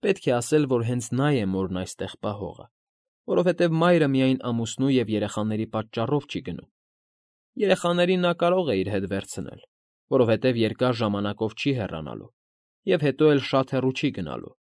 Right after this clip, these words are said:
հենց թեկուզ վերևում, դղյակի մոտերքը, օդը բոլորովին այլ է։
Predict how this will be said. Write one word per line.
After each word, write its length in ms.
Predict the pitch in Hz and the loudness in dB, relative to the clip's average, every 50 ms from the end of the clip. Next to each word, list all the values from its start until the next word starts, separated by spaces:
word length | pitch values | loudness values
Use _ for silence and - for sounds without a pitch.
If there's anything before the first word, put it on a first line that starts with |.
| _ _ _ _ _ _ _ _ _ - | _ _ _ _ _ _ _ _ _ 0
հենց 200 | 185 175 175 - | 0 0 0 0
թեկուզ 360 | - 131 123 123 131 127 110 | 0 0 0 0 0 -2 -2
վերևում, 480 | 107 98 101 101 107 113 127 160 170 156 - _ _ _ | 0 0 2 2 2 2 2 0 0 -2 -4 _ _ _
դղյակի 540 | - 113 123 107 104 110 107 107 104 - 127 | -6 -2 -2 -2 0 0 -2 -2 -2 -2 0
մոտերքը, 560 | 127 127 131 131 - 104 90 - - - - - - _ _ _ _ _ _ _ - | 0 0 0 0 -2 -4 -4 -4 -8 -12 -14 -14 -14 _ _ _ _ _ _ _ 0
օդը 320 | - 135 123 113 - 117 | 2 2 2 2 2 0
բոլորովին 540 | 101 110 107 107 110 113 120 120 139 143 156 | 2 2 2 2 2 0 0 2 0 0 0
այլ 220 | 160 143 104 90 - | 0 -2 -4 -6 -8
է։ 100 | 107 | -12